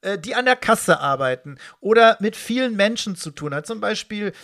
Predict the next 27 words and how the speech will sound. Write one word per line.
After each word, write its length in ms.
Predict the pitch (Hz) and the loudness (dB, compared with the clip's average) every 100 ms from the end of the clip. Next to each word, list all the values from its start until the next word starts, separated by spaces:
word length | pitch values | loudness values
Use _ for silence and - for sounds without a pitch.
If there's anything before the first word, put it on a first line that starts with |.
| _ _ _ | _ _ _
Erziehung 680 | 214 214 - 202 196 151 165 | -4 -4 -6 -4 0 0 0
und 180 | 240 233 | -4 -2
so 160 | 185 | -2
weiter, 380 | 151 151 156 143 | 2 2 2 0
was 240 | 165 - | -2 -4
wirklich 300 | 196 185 180 | -8 -8 -8
nervenaufreibend 960 | 175 190 220 - 180 196 - 147 143 135 | -2 4 4 4 0 0 2 2 2 0
ist, 180 | 147 - - | -10 -12 -6
die 160 | 262 - | -4 -2
können 360 | - 247 285 226 | 4 4 4 2
das 280 | 208 - | 2 2
eben 300 | 214 208 156 - _ | 0 0 -2 -8 _
nicht 360 | 160 262 - - | 4 4 4 2
mehr 160 | 165 | 2
nach 140 | 147 131 | 2 0
einer 180 | 139 | -4
Zeit. 480 | - - - - - _ - | -6 -12 -14 -18 -20 _ -6
Das 160 | 156 | -2
heißt, 240 | 185 208 196 | 0 0 -2
wir 80 | |
müssen 180 | 190 190 | -8 -8
eher 220 | 190 208 | -2 0
da 80 | 208 | 2
mit 140 | 185 175 | 0 -4
den 120 | 147 | -6
Stunden 540 | - - 254 262 180 | -8 2 2 2 -6
runter 680 | 143 135 233 294 - 285 302 | -2 4 4 4 -4 -6 -8